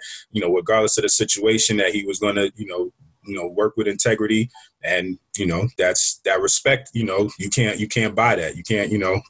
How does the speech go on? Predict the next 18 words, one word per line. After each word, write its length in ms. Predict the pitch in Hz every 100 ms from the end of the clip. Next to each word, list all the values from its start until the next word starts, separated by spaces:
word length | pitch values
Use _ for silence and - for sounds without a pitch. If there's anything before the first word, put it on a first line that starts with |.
| -
that's, 200 | 95 -
that's 280 | 101 -
earned. 280 | 113 104 82 - _ _
So 420 | - - 82 80 - _ _ -
that's, 240 | 85 87
that's, 300 | 98 101 -
that's 200 | 98 92
one 160 | 101 120
of 60 |
the 180 | 107 90 -
biggest 320 | 127 113 -
things 180 | 101 92
I 100 | 92
learned 280 | 92 92 85
from, 380 | 95 90 87 -
um, 260 | 85 82
from 260 | 80 85 82
him 280 | 98 90